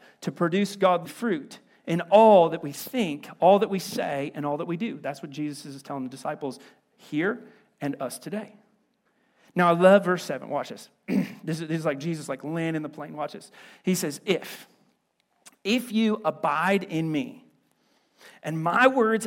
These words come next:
abide in you, whatever you wish, it will be done for you." That means whatever I want, Jesus gives me. Isn't that great? Man, I'm gonna be a follower of Jesus for the rest of my life. Lord, I'll tell you what I want right now. That is not how that works.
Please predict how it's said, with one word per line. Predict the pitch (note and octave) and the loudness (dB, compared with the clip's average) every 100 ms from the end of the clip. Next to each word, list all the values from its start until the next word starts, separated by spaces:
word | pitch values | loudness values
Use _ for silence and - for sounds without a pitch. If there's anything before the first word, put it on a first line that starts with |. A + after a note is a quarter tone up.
| - | -6
abide | D#3+ E3 E3+ A3+ | -4 -2 0 2
in | A#3+ G3+ | 4 2
you, | D#3+ B2 D#3 E3 _ _ - _ | 0 -4 -8 -14 _ _ -20 _
whatever | D#3+ F#3 C4+ C#4+ D4+ | -2 2 4 4 2
you | D#4 D#4 | 2 2
wish, | D#4 B3+ F3+ G#3 - - _ _ _ - - | 4 4 4 0 -4 -8 _ _ _ -20 -2
it | A#3 A#3 | 6 8
will | G#3 | 8
be | F#3 E3+ | 4 4
done | F3+ A3+ A3+ | 6 8 4
for | A3+ | 0
you." | G3 D#3 - - - - _ | 0 0 -4 -14 -20 -20 _
That | D4 D4+ | 0 2
means | D4+ C#4 | 0 0
whatever | D4+ D4 D4 D4 | -2 -2 0 2
I | D4 | 2
want, | D4 D#4+ D4+ | 4 4 2
Jesus | - D4 C#4+ - | -2 -4 -4 -2
gives | D4 G3 | -2 -2
me. | F#3 A#2+ - _ _ _ _ - | -6 -8 -16 _ _ _ _ 0
Isn't | E4 | 4
that | E4 | 4
great? | A#3 D#4 F4 E4 - - _ _ _ _ _ - | 4 2 2 -2 -12 -20 _ _ _ _ _ 4
Man, | A#3+ | 6
I'm | C4 | 6
gonna | A#3+ | 4
be | A3 | 2
a | |
follower | A#3+ G#3+ G#3 | 2 2 2
of | |
Jesus | G#3+ A3 G#3+ | -2 -4 -6
for | F3 | -4
the | |
rest | F#3 G3 G#3+ | -2 -2 -4
of | |
my | G#3+ | -2
life. | G#3+ E3+ D#3 | 0 -2 -2
Lord, | G#3 A#3 A#3+ A#3+ - - | 2 4 4 0 -12 -6
I'll | |
tell | G3+ B3 | 2 2
you | A#3+ | 4
what | A#3+ | 2
I | |
want | A#3+ B3 A#3+ | 4 2 2
right | B3 | 0
now. | B3 C#4+ C4 G3+ - - _ _ _ _ _ _ | 0 0 -2 -4 -10 -20 _ _ _ _ _ _
That | D#3+ F3 | 0 0
is | C#3+ C3+ | 0 -4
not | D3+ D#3+ D3 | -2 0 -2
how | D3 C3+ | -4 -8
that | - B1+ | -8 -10
works. | - - - - | -12 -14 -20 -20